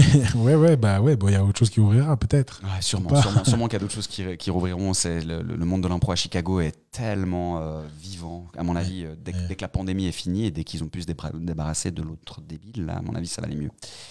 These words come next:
Speaker 1: Windy City.
Speaker 2: Voilà, Windy City. Euh, il y aura forcément d'autres choses qui vont se créer. Et en fait, c'est, ben, des improvisatrices, euh, de Lausanne, dont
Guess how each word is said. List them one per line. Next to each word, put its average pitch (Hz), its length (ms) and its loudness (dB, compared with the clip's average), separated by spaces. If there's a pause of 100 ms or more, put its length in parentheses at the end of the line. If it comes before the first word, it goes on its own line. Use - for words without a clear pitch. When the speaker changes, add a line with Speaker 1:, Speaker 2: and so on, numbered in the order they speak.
(120)
Speaker 1:
Windy 101 340 2
City. - 320 -8 (300)
Speaker 2:
Voilà, 73 340 -4
Windy 98 380 -6
City. - 440 -8 (840)
Euh, 78 260 2
il 71 60 -4
y 80 40 -2
aura 76 100 -2
forcément 87 320 -2
d'autres 80 160 -4
choses 85 120 -2
qui - 80 -14
vont 80 80 -2
se - 80 -6
créer. 123 320 -4
Et 95 60 0
en 95 40 0
fait, 156 160 0
c'est, 95 460 2
ben, 85 280 -2 (520)
des 101 140 -2
improvisatrices, 85 840 -4
euh, 78 440 -4 (180)
de 92 120 -10
Lausanne, 95 500 -6 (100)
dont 95 220 -4